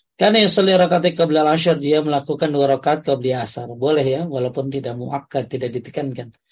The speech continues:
Bahkan ini tadi, rahimallahu imran shalla qabla al-'ashr arba'an, semoga Allah merahmati. Apa tuh? Orang yang mengerjakan sholat qobliyah asar sebanyak berapa? Empat rakaat, ya. Ya,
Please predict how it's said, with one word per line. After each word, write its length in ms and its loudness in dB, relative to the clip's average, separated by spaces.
Bahkan 300 -4
ini 180 0
tadi, 240 4
rahimallahu 560 4
imran 320 0
shalla 240 2
qabla 320 -2
al-'ashr 320 -4
arba'an, 320 -2
semoga 320 -2
Allah 160 2
merahmati. 640 -4
Apa 180 2
tuh? 320 4
Orang 300 2
yang 100 2
mengerjakan 400 -2
sholat 240 0
qobliyah 380 0
asar 180 -2
sebanyak 380 -2
berapa? 480 -4
Empat 500 -2
rakaat, 1300 -4
ya. 300 2
Ya, 520 0